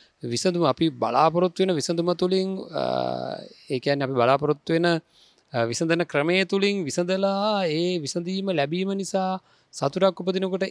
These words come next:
ඒ සතුට පැත්තට අපේ හිත යොමු වෙන තුරු දරාගෙන මේ විසඳුම කරා යෑම කියලා කියන මේ අපූරු ක්‍රමවේදයන්, අ, තුලින් මගේ ප්‍රශ්නය විසඳ ගන්න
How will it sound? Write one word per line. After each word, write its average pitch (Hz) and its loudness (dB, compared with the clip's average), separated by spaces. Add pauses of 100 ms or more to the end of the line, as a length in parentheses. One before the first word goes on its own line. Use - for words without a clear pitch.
ඒ 185 2
සතුට 185 -2
පැත්තට 180 0
අපේ 180 0
හිත 160 0
යොමු 170 2
වෙන 185 -2
තුරු 202 2
දරාගෙන 180 2
මේ 202 -2
විසඳුම 180 -4
කරා 190 0
යෑම 165 4 (1400)
කියලා 143 -4
කියන 175 2 (880)
මේ 156 0
අපූරු 233 2
ක්‍රමවේදයන්, 170 0 (500)
අ, 55 -6 (1800)
තුලින් 226 2 (100)
මගේ 170 0
ප්‍රශ්නය 170 -2 (100)
විසඳ 151 -6
ගන්න 151 -4